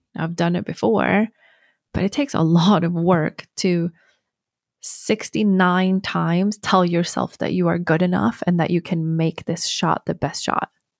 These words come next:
'Cause if you sh-, if, if you hit eighty-nine shots, so eighty-nine times you have to tell yourself that this is the best shot that I'm ever gonna hit, <laughs> you know, but you have to make it a habit.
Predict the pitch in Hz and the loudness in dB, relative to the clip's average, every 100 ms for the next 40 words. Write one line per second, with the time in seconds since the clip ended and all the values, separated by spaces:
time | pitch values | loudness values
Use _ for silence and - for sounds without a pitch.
0 | _ _ _ _ _ _ _ - 196 170 | _ _ _ _ _ _ _ -2 0 0
1 | 190 214 214 - - 180 - - 175 180 | 0 0 0 -8 -2 -2 -2 -2 -2 2
2 | 214 220 - 202 - _ _ _ _ _ | 2 2 2 2 0 _ _ _ _ _
3 | _ _ _ _ _ _ _ - 208 190 | _ _ _ _ _ _ _ 2 4 4
4 | 180 180 175 - 185 - - - - _ | 2 0 0 2 2 0 -2 -8 -14 _
5 | _ _ _ _ _ _ - - - 202 | _ _ _ _ _ _ -8 -6 0 2
6 | 208 214 190 180 180 160 165 175 170 - | 4 4 2 2 0 -2 -4 -6 -6 -8
7 | - 170 160 - - - - - - - | -2 2 2 2 0 -2 -4 -4 -4 -4
8 | _ _ - 165 160 - - - - _ | _ _ -2 0 0 -2 -4 -6 -10 _
9 | 208 208 _ _ _ _ _ - 170 - | -20 -20 _ _ _ _ _ 0 0 0
10 | - - - - - - 170 190 - - | 0 0 0 -2 -2 0 -2 -2 -4 -4
11 | 175 - - - - - - - - _ | -4 -4 -8 -8 -2 -2 -2 -8 -20 _
12 | _ _ - - - - 196 170 170 - | _ _ -6 -4 0 2 2 4 2 2
13 | 170 - - - - - - | -2 -2 -4 -4 -2 -2 -4